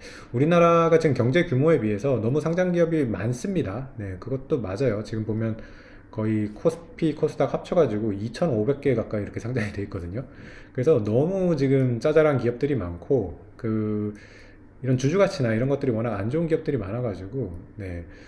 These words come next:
좀 정리가 될 필요는 있긴 있는데, 근데 뭐 이것도 말이 많은 것 같긴 해요. 왜냐면 일단은 이 상폐되는 기업들도 다 지금 주주가 있을 텐데, 이 주주들의 피해는 어떻게 할 것이며, 애초에 이렇게 좀,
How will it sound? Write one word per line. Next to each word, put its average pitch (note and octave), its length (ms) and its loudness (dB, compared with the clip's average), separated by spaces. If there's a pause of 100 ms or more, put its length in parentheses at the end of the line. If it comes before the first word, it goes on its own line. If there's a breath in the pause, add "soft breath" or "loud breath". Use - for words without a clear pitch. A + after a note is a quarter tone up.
(140 loud breath)
좀 D3+ 140 -4
정리가 D3 340 4
될 B2 220 4
필요는 F#3 500 0
있긴 D3+ 260 -2
있는데, G2+ 600 -2 (480 loud breath)
근데 F3 260 2
뭐 D#3 160 4
이것도 C3+ 380 4
말이 B2 200 4
많은 A#2 280 2
것 D#3+ 80 6
같긴 D3 200 2
해요. D#3 200 2
왜냐면 C#3+ 360 2
일단은 D#3 560 2
이 C3 120 4
상폐되는 E3 960 4
기업들도 A2 1200 -2
다 A2 180 -4
지금 B2 220 -2
주주가 A#2+ 340 -2
있을 B2 200 -6
텐데, G2 480 -4
이 D#3+ 320 -2
주주들의 C3+ 800 2
피해는 A2 640 -4
어떻게 B2 320 -4
할 C3+ 180 -2
것이며, G#2 440 -2 (720 loud breath)
애초에 D#3+ 520 6
이렇게 C#3 220 2
좀, C#3+ 440 0